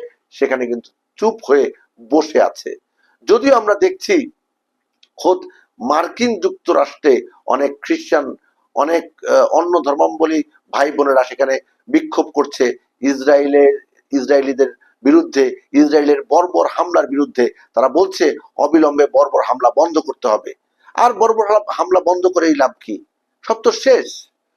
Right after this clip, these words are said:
সব স্থাপনা শেষ, বাড়িঘর শেষ, মসজিদ শেষ, শিক্ষা প্রতিষ্ঠান শেষ, হাসপাতাল শেষ, কোনো মানুষের সেখানে অস্তিত্ব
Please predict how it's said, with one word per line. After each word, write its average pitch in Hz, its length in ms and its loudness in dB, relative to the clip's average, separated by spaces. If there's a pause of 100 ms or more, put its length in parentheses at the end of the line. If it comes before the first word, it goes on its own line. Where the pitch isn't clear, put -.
(160)
সব 185 280 0
স্থাপনা 139 420 -4
শেষ, 131 240 -2 (120)
বাড়িঘর 147 440 0
শেষ, 139 240 0 (380)
মসজিদ 180 560 0
শেষ, 165 260 -2 (360)
শিক্ষা 240 340 -4
প্রতিষ্ঠান 185 500 0
শেষ, 185 240 -2
হাসপাতাল 202 600 0
শেষ, 190 200 0 (520)
কোনো 226 300 4 (280)
মানুষের 226 420 0
সেখানে 180 300 -2 (400)
অস্তিত্ব - 460 -2